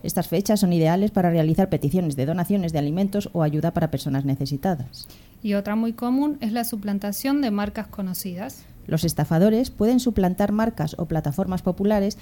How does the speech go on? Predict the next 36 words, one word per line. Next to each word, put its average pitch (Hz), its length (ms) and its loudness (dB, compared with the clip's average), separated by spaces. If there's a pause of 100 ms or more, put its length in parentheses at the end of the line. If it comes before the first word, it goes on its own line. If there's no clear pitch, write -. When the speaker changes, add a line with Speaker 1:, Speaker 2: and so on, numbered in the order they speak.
(240)
Speaker 1:
e - 100 0
intentar 226 360 2
engañar 220 380 2
a 220 40 2
sus 208 160 -2
clientes 208 380 0
con 190 140 2
correos 165 340 2
electrónicos 185 640 0
que 180 80 -6
contienen 165 480 2 (120)
falsas 165 360 0
ofertas. 131 460 -2 (400)
Redirigen 190 560 2
a - 100 2
sitios 196 320 0
web 214 280 0
de 160 100 2
compra 180 340 2
falsos 226 460 2
donde 180 200 2
al 165 80 4
introducir 170 440 2
tus 214 140 2
datos 233 260 2
de 156 80 0
la 170 80 2
tarjeta 214 420 0
pueden 180 260 0
apoderarse 143 540 0
de 208 140 2
ellos 240 300 0
y 202 80 0
robarte 160 340 2
el 165 60 2
dinero. 139 360 2